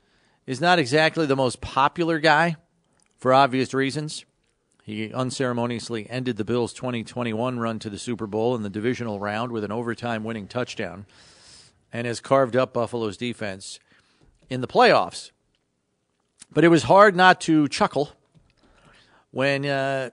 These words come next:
he called out the mayor of Cincinnati, who, for those who did not know, going into the game,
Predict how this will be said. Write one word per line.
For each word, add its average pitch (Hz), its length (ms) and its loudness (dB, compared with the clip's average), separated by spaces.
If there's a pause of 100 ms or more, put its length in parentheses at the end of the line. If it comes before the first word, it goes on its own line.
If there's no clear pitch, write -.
(200)
he 143 140 -8
called 165 440 4
out 151 280 4
the 143 60 0
mayor 139 320 -2
of 120 80 -6
Cincinnati, 135 840 -4
who, 135 160 0
for 127 180 -2
those 135 320 4
who 123 80 -2
did 113 200 -2
not 135 260 2
know, 117 180 -2
going 170 580 6
into 277 460 0
the 262 120 2
game, 254 500 6